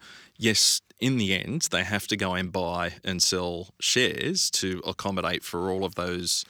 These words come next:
uh, redemptions that are occurring. And generally, it's going to be selling shares because they need to raise the cash. Um, many funds at this point in time for their short-term trading strategy are using futures contracts.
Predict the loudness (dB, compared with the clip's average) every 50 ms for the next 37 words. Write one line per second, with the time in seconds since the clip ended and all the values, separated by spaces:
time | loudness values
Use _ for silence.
0 | -10 -18 -20 -20 -10 -6 -4 -4 -2 -2 0 0 0 0 0 -2 -4 -4 -6 -6
1 | -8 -6 -6 -6 -6 -4 -4 -4 -6 -6 -6 -2 -2 0 0 0 0 -2 -2 -2
2 | -2 -2 -2 -2 -2 -2 -4 -4 -4 0 2 2 4 2 2 0 0 -2 -2 0
3 | 0 -2 -2 -2 -6 -8 -8 -6 -6 -6 -6 -6 -6 -6 -4 -4 -6 -6 -4 -2
4 | -2 0 0 -2 -2 -4 -6 -8 -6 -4 -4 -6 -6 -6 -10 -16 -18 -18 -16 -16
5 | -18 -20 -16 _ 0 2 4 4 4 2 -2 -6 -12 _ _ _ _ _ _ -2
6 | 2 4 4 4 4 4 2 2 2 2 2 2 0 -2 -2 -4 -2 -2 -2 -2
7 | -2 -2 -4 -4 -2 -4 -4 -4 -4 -4 -2 -2 -2 -4 -6 -8 -10 -14 -20 -20
8 | -20 _ -12 -8 -6 -2 -2 0 2 2 4 4 4 4 4 2 2 0 0 -2
9 | 0 0 0 -2 -2 -2 -2 0 -2 -2 -2 -2 -2 -2 -2 -2 -4 -4 -2 -2
10 | -2 -2 -2 -4 -4 -4 -4 -4 -4 -2 -2 0 2 2 2 2 0 0 -2 -4
11 | -2 -4 -6 -4 _ -2 -2 -2